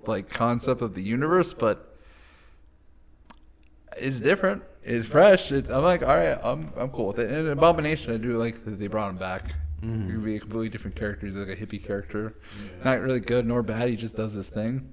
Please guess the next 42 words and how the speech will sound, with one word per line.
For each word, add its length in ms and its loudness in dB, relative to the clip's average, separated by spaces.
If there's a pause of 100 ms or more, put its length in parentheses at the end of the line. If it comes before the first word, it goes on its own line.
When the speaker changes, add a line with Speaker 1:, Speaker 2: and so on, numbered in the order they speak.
(120)
Speaker 2:
Mm-hmm. 160 2 (640)
Speaker 1:
So, 260 4
I 100 4
don't 100 6
know. 140 4
I, 340 0 (1000)
to 100 -10
me, 100 -2
it's, 180 -8 (240)
it's 420 -8
a, 40 -6 (880)
it 100 -2
didn't 220 6
feel 220 6
like 260 6 (400)
quantity 560 0
to 60 -6
me. 220 -4
It 120 -8
felt 460 -2 (1080)
a 40 -6
little 260 0
bit, 140 -2
not, 400 0
it 120 -4
wasn't 280 0
quality, 520 2
but 120 0
it 60 2
wasn't 240 0
like, 180 -2
"Oh, 160 0
we're 140 0
just 120 -4
gonna 120 -2
make 180 -2
it 100 -6
to 60 -8
make 200 -4
it." 200 -6
It's 180 -8
like, 160 -6